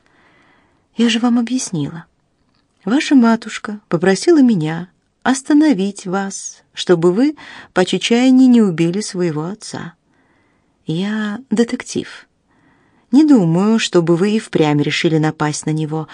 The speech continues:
но я должна что-то предпринять, чтобы отработать свой гонорар. Может, если это так необходимо, вы обсудите ваши дела где-нибудь в другом месте?» предложила она. «М, например, тут.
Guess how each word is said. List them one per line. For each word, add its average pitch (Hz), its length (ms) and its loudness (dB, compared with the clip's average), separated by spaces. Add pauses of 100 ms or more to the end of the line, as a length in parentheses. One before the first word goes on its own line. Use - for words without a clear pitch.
(140)
но 160 60 -2
я 156 160 2
должна 147 420 -2
что-то 165 320 -6
предпринять, 226 600 2
чтобы 147 320 -2
отработать 139 680 -4
свой 151 260 -4
гонорар. 170 580 -8 (1000)
Может, 190 420 0 (240)
если 180 260 2
это 180 140 2
так 180 160 -2
необходимо, 175 680 0 (280)
вы 170 160 4
обсудите 175 500 0
ваши 170 260 0
дела 170 320 0
где-нибудь 165 520 -4 (240)
в 151 100 -6
другом 185 460 2
месте?» 139 440 -8 (440)
предложила 147 540 -2
она. 151 240 -10 (840)
«М, 135 460 -2
например, 135 520 -2 (140)
тут. 160 400 -4